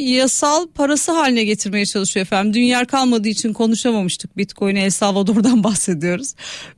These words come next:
Böyle bir şey nasıl olur? Nasıl kendi resmi paraları yapabilirler? E, tüm bunları konuşacağız ve aynı zamanda borçlanmalardan da bahsedeceğiz. Hem bizim tarafta hem Çin tarafında bu borçluluk nereye doğru gidiyor?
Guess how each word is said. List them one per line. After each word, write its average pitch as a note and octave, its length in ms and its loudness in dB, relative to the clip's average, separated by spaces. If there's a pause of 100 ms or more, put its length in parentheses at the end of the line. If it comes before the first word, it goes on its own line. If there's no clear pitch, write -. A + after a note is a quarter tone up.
Böyle B3 260 2
bir B3+ 60 -4
şey B3 240 -2
nasıl G#3 280 -2
olur? F3+ 500 -2
Nasıl G#3 500 -4
kendi G3+ 360 0
resmi F#3+ 320 0
paraları F3+ 440 0
yapabilirler? E3+ 880 -2 (460)
E, F#3 220 0
tüm D4 340 2
bunları A3 320 0
konuşacağız A#3+ 640 0
ve A3 120 2
aynı D4+ 460 2
zamanda A#3 540 0
borçlanmalardan A3+ 1080 0
da D#3 140 -2 (280)
bahsedeceğiz. E3 760 -4 (280)
Hem C#4 280 4
bizim A#3 280 2
tarafta F3 760 -2 (200)
hem A3+ 160 0
Çin A#3+ 280 -2
tarafında F3 800 -2
bu G3+ 220 -6
borçluluk A3+ 500 -2
nereye A3+ 360 2
doğru F3 240 0
gidiyor? F#3+ 480 -4